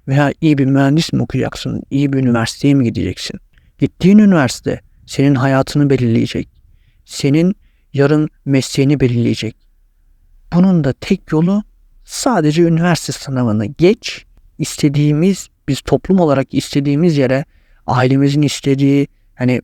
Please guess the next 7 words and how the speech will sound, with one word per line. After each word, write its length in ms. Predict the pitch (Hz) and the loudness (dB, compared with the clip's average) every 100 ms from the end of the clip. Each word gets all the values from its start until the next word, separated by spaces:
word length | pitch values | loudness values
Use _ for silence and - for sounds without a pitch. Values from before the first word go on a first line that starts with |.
| _ | _
şu 160 | - - | -16 -6
konuda 340 | 143 139 139 | -2 2 2
aileme 480 | 120 135 139 143 139 - _ _ | 2 2 2 2 0 -4 _ _
tabii 300 | - 127 127 | -4 0 0
hakkını 420 | - 135 - 143 139 | 0 -2 -2 0 2
yiyemem. 420 | 139 147 135 117 _ _ | 2 2 0 -2 _ _
Beni 280 | 135 135 127 | 0 2 0